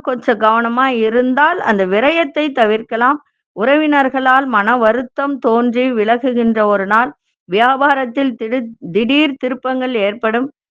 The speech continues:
இன்றைய நாள் சுகம் நிறைந்த நாளாகவும் அமையும். அதிர்ஷ்ட திசை மேற்கு திசை, அதிர்ஷ்ட எண் ஐந்தாம் எண் எஸ்-, அதிர்ஷ்ட நிறம் சாம்பல் நிறத்தை பயன்படுத்துங்க. மிருகசீரிஷ நட்சத்திரக்காரர்களுக்கு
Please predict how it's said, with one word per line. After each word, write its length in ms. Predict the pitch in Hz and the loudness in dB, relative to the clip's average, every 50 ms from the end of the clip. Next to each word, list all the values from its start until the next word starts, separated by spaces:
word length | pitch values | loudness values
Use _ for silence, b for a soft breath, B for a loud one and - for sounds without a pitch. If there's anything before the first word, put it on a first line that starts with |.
| _ _ | _ _
இன்றைய 280 | - 190 208 233 233 233 233 | -8 -4 0 0 2 2 2
நாள் 280 | 240 254 262 277 294 | 2 2 2 2 2
சுகம் 340 | 285 - 247 220 247 262 269 | 0 0 0 2 2 4 4
நிறைந்த 400 | 269 254 247 240 254 262 262 269 277 | 4 2 2 2 2 2 2 0 0
நாளாகவும் 680 | 254 220 196 202 214 226 233 233 240 226 269 285 294 269 | 2 2 2 2 2 2 2 2 2 2 2 2 2 2
அமையும். 360 | 214 190 196 190 185 165 - | 2 2 0 0 0 -2 -2
அதிர்ஷ்ட 420 | - 190 202 214 262 262 - 285 262 | 0 0 0 0 0 -2 0 0 0
திசை 220 | 269 240 233 262 247 | 0 0 0 0 0
மேற்கு 340 | 233 208 214 226 233 247 240 | 0 0 -2 -2 -2 -2 -4
திசை, 220 | 233 220 - 269 | -2 -2 0 0
அதிர்ஷ்ட 360 | 262 269 233 233 226 - - 240 254 247 | 0 2 0 0 -2 -2 -2 -2 0 2
எண் 200 | 247 247 247 247 240 233 _ - - 165 | 0 0 0 -2 -4 -6 _ -8 -2 0
ஐந்தாம் 440 | 180 202 226 240 240 254 240 233 233 | 2 2 2 2 4 2 2 2 0
எண் 180 | 254 269 269 262 | -2 -4 -4 -4
எஸ்-, 240 | 214 208 208 - - _ _ _ _ _ _ - | -4 -4 -6 -8 -14 _ _ _ _ _ _ -8
அதிர்ஷ்ட 520 | 160 - 214 254 254 233 - - 285 262 | -6 -4 -2 -2 -4 -2 0 0 0 2
நிறம் 400 | 240 220 220 233 254 269 277 294 | 2 0 0 0 0 2 0 0
சாம்பல் 460 | 277 - 220 202 220 247 254 277 277 | 0 2 2 2 2 2 2 2 2
நிறத்தை 400 | 254 233 208 208 208 214 220 233 240 | 2 0 2 0 0 0 -2 -4 -4
பயன்படுத்துங்க. 600 | 247 - 214 208 196 190 180 175 - 180 180 190 | -2 -2 -2 -2 0 -2 -2 -2 -4 -4 -2 0
மிருகசீரிஷ 600 | 226 285 302 302 277 311 302 285 277 - 294 269 | 0 0 0 0 0 0 -2 -2 -2 -2 -2 0
நட்சத்திரக்காரர்களுக்கு 1300 | 262 233 208 - - 233 220 - 226 220 220 - 220 214 220 220 214 214 214 220 202 190 190 - 202 185 | 0 -2 -2 -4 -6 -10 -6 -4 -4 -4 -2 -2 -2 0 2 2 0 0 0 -2 -2 -2 -2 -4 -4 -4